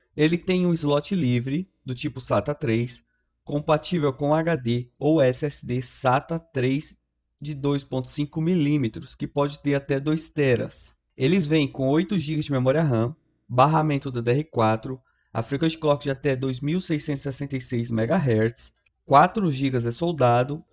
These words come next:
e ele é expansível até vinte gigas. A tela é de quinze ponto seis polegadas, é uma tela retroiluminada por led,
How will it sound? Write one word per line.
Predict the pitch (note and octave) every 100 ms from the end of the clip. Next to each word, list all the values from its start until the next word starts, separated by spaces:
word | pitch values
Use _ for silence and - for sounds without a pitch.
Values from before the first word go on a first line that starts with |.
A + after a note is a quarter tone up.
| _ C3+
e | D3
ele | F3+
é |
expansível | F3+ - G3 F3 E3 E3
até | D#3+ E3
vinte | C#3+ C3 D#3 G3+
gigas. | F#3 D#3 D3+ A2+ G#2 - - _ _ -
A | D3
tela | - F3 F3 D#3
é | C3+
de | B2
quinze | D#3+ D#3+ D#3
ponto | - C3+
seis | C3 C3 -
polegadas, | B2+ B2+ C#3+ G#2+ G#2+ A2+ C#3+ B2+
é |
uma | B2
tela | B2+ B2+ B2
retroiluminada | C3+ D3+ - E3 D#3 C#3+ C3 A#2 A#2+
por | B2+ D3
led, | C#3+ A2 G#2+ A#2+ C3